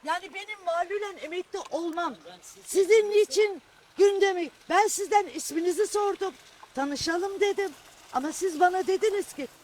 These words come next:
"Ben sizi tanıyorum, siz malulen emeklisiniz." Bununla ne demek istediniz? Ya bence burada söylemeniz gereken, eğer bir yurttaş olarak konuşuyorsak, bakın Halime Hanım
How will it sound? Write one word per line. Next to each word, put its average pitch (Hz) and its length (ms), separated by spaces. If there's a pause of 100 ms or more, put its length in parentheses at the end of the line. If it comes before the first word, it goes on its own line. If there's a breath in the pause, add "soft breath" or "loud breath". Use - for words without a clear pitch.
(140)
"Ben 302 180
sizi 330 280
tanıyorum, 370 420
siz 302 180
malulen 359 540
emeklisiniz." 196 680 (400)
Bununla 427 280
ne 370 240
demek 427 340
istediniz? 202 600 (920)
Ya 320 200
bence 415 420
burada 427 420 (220)
söylemeniz 392 720
gereken, 339 340
eğer 302 340
bir 302 120
yurttaş 359 400
olarak 330 440
konuşuyorsak, 294 760 (420 soft breath)
bakın 370 300
Halime 320 340
Hanım 277 260